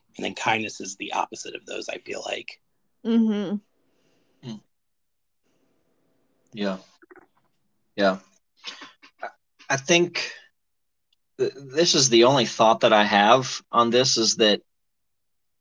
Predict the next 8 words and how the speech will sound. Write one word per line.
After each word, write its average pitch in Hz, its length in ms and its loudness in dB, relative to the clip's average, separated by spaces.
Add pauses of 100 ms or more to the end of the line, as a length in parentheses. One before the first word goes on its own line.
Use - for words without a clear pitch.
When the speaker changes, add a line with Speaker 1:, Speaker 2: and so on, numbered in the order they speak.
(100)
Speaker 3:
um, 107 600 2 (560)
I 110 80 -8
think 139 180 -2
sometimes 120 840 2
we 117 180 -2
can 107 280 -2
treat 117 500 -4 (1300)
kindness 107 1040 2